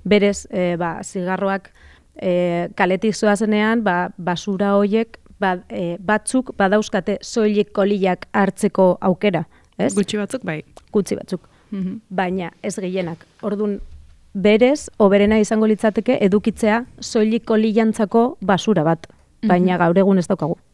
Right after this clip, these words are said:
Speaker 3: Mhm.
Speaker 2: Mhm.
Speaker 3: Tira, ziur entzuleari interesa piztu zaiola, eh, Maria, eta ez dakit, bertan parte hartu nahi duenak, bilketa hauetan parte hartu nahi duenak, kanpainan zer egin behar du edo, edo nora jo dezake?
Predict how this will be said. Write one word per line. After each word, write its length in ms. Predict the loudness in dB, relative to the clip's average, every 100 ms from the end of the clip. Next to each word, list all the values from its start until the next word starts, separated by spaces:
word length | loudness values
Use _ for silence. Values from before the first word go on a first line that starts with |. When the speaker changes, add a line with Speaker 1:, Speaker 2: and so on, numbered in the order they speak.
| -8
Speaker 3:
Mhm. 220 | -6 -6 -6
Speaker 2:
Mhm. 120 | -6 -6 -10 -8
Speaker 3:
Tira, 320 | 0 2 2
ziur 260 | 2 4 6
entzuleari 540 | 6 4 2 2 2
interesa 420 | 2 2 2 0 0
piztu 300 | 0 0 -2
zaiola, 580 | 2 4 4 4 2 2
eh, 260 | 4 4 4
Maria, 500 | 4 4 4 4 2
eta 180 | 2 0
ez 100 | 0
dakit, 320 | -2 -4 0
bertan 1080 | 0 2 2 4 4 2 2 4 4 2 4
parte 420 | 4 2 4 4
hartu 280 | 6 4 6
nahi 180 | 6 6
duenak, 480 | 6 6 4 4 4
bilketa 360 | 2 2 2 4
hauetan 240 | 6 4
parte 200 | 4 4
hartu 180 | 2 6
nahi 140 | 6 8
duenak, 560 | 8 6 6 4 2
kanpainan 500 | 2 4 6 6 6 4 -8 -18 -20 -2
zer 220 | 4 4
egin 220 | 6 6
behar 220 | 6 6
du 100 | 6
edo, 540 | 6 6 6 4 2 0 -2
edo 220 | 0 4
nora 280 | 6 6 6
jo 140 | 6
dezake? 480 | 4 0 -6 -8